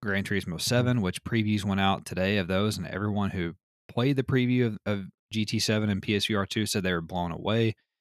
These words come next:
Speaker 1: Horizon Call of the Mountain, one of your biggest I Ps, people who have previewed that earlier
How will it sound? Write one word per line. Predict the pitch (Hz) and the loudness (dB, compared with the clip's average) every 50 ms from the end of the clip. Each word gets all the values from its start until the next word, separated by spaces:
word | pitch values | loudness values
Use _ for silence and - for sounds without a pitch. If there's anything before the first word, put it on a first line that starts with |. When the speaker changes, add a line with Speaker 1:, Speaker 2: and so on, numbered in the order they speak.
| _ _ _ _ _ _ _ - - | _ _ _ _ _ _ _ -16 -8
Speaker 1:
Horizon | - 104 101 98 98 104 98 98 95 | -4 0 2 4 4 4 2 0 0
Call | - 107 95 90 | 0 2 2 2
of | 85 | 2
the | 85 | 0
Mountain, | 87 95 107 117 113 117 117 113 | 0 2 2 4 4 2 2 2
one | 101 95 87 | 2 0 0
of | 85 | 0
your | 90 90 82 87 - _ _ - | 0 -2 -4 -4 -8 _ _ -2
biggest | 107 95 87 87 92 - - | 0 0 2 0 0 0 -2
I | 87 82 82 | -2 -2 -2
Ps, | - - 123 127 127 127 127 117 - - - _ _ _ _ _ _ - | 0 2 4 4 6 6 4 2 0 -2 -8 _ _ _ _ _ _ -4
people | 104 101 90 92 95 | -4 -2 0 0 -2
who | 90 82 | 0 -2
have | 78 _ - - | -4 _ -6 -4
previewed | 101 92 87 87 82 78 | -4 -2 -2 -4 -2 0
that | 95 101 107 101 | 2 2 2 2
earlier | 82 104 107 104 104 104 101 101 98 98 | 2 2 0 2 2 2 2 2 0 -2